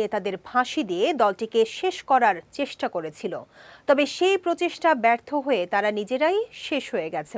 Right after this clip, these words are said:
বলে মন্তব্য করেছেন দলের কেন্দ্রীয় সহকারী সেক্রেটারি জেনারেল ও চট্টগ্রাম অঞ্চল পরিচালক মোহাম্মদ শাহজাহান। গতকাল চট্টগ্রাম নগরীর চাঁদগাঁও রোজ গার্ডেন কমিউনিটি সেন্টারে বোয়ালখালী জনশক্তিকে নিয়ে চট্টগ্রাম আট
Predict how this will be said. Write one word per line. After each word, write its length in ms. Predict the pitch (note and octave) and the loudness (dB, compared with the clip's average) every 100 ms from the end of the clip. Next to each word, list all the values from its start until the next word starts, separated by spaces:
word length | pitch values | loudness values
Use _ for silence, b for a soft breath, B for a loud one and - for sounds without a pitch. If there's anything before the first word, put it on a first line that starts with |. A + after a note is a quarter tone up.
| E3+ | -8
বলে 140 | E3 E3 | -8 -10
মন্তব্য 260 | F3+ G3 G3 G#3 | -10 -8 -6 -4
করেছেন 340 | G3+ - A3 G3+ B B A#3+ | -6 -4 -6 -6 B B 6
দলের 200 | B3 B3 C#4+ | 8 6 4
কেন্দ্রীয় 320 | C4+ B3+ D4 C#4+ | 0 2 0 2
সহকারী 320 | C#4+ C#4+ C#4 C4+ | 2 2 0 -2
সেক্রেটারি 420 | D4+ D4+ D4 C#4 A3 | -4 -2 -2 -2 0
জেনারেল 320 | A3 G#3+ D#4 C4 | 0 2 0 0
ও 20 | G#3 A3 | -4 -4
চট্টগ্রাম 380 | G#3 G#3 G#3 G3 | -4 -4 -2 -4
অঞ্চল 220 | F#3+ G#3+ F#3+ | -4 -6 -4
পরিচালক 420 | G3+ G#3+ B3 C4 C4 | -4 0 2 0 -2
মোহাম্মদ 320 | G3 F#3+ F3 F3+ | -8 -6 -8 -8
শাহজাহান। 500 | G3 F#3+ F3 D#3+ D#3+ D3+ b b b b | -8 -8 -10 -10 -10 -12 b b b b
গতকাল 360 | A#3+ A#3+ C#4 D4 - | 6 6 8 6 6
চট্টগ্রাম 420 | C#4+ D4+ D4 D4+ C#4+ | 2 4 4 4 4
নগরীর 340 | C4 C4 C4+ B3+ - | 4 4 4 0 2
চাঁদগাঁও 480 | B3 A3+ A3+ C4 B3+ A3 | 2 2 4 6 8 8
রোজ 220 | B3+ B3 G#3+ | 6 4 2
গার্ডেন 340 | G#3 G3 G#3 G3+ - | 2 2 0 -2 0
কমিউনিটি 420 | A3+ C#4+ C#4+ C#4+ - | 2 0 -2 -6 -4
সেন্টারে 380 | G#3 F#3 F3 D#3+ F3 | -6 -4 -6 -6 -2
বোয়ালখালী 460 | F#3+ G3+ A#3 A3 G#3 | 0 0 -2 -2 0
জনশক্তিকে 600 | F#3+ F#3 - A3+ C4 B3+ B3+ | -2 -4 -4 -4 -4 -2 0
নিয়ে 160 | C4+ C#4+ C#4+ B B - | 2 2 0 B B 2
চট্টগ্রাম 400 | C4+ D4 D4 D4+ - A#3 | 4 6 4 4 4 4
আট 120 | A#3+ | 4